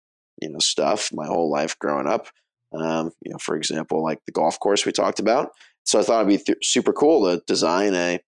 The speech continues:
net zero energy home and to, you know, build it.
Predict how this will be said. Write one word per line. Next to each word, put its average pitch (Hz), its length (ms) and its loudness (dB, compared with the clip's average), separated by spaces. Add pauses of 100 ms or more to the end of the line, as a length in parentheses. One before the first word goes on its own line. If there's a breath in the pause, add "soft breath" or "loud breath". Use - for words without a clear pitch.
net 107 260 0
zero 104 220 4
energy 90 280 0
home 98 420 0 (540 loud breath)
and 95 640 2 (120)
to, 90 760 4
you 104 80 -2
know, 98 60 2
build 151 300 4
it. - 120 0